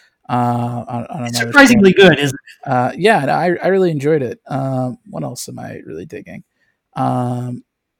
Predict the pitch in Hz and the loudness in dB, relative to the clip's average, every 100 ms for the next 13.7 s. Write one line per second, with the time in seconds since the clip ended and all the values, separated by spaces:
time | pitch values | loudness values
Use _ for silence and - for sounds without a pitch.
0 | _ - _ 131 131 123 - 139 135 127 | _ -20 _ -2 0 0 -4 0 2 2
1 | 127 120 123 123 143 123 139 131 - 117 | 0 2 0 0 -2 -2 0 0 -2 -10
2 | 120 - 120 107 - 123 127 131 127 131 | -10 -10 -10 -8 -8 -4 -2 0 2 2
3 | 131 127 123 123 - 127 127 127 131 131 | 2 0 -4 -4 -2 0 0 -2 -4 -4
4 | 127 143 139 151 156 131 131 135 135 139 | -4 -4 -4 -6 -10 -10 -10 -10 -6 -6
5 | 131 - 135 147 _ _ - _ _ _ | -6 -6 -8 -10 _ _ -20 _ _ _
6 | 123 120 123 117 117 117 117 - 113 113 | -6 -4 -4 -4 -4 -6 -10 -12 -8 -8
7 | 110 - - 113 113 110 - _ _ _ | -8 -14 -8 -6 -6 -8 -16 _ _ _
8 | _ _ _ _ - 120 123 - 135 127 | _ _ _ _ -6 -4 -2 -2 -2 -4
9 | - 120 117 131 - 120 113 - 123 117 | -4 -4 -2 -4 -4 -6 -6 -4 -2 -2
10 | 117 117 117 120 120 120 120 - - - | -4 -4 -4 -4 -4 -4 -6 -12 -12 -12
11 | - 120 117 - - - _ - 123 123 | -10 -10 -10 -16 -20 -20 _ -2 2 6
12 | 123 120 117 117 120 113 120 120 120 123 | 6 6 4 2 -2 -2 0 0 0 -6
13 | 110 110 113 131 131 131 143 | -6 -8 -6 -4 -2 -2 -2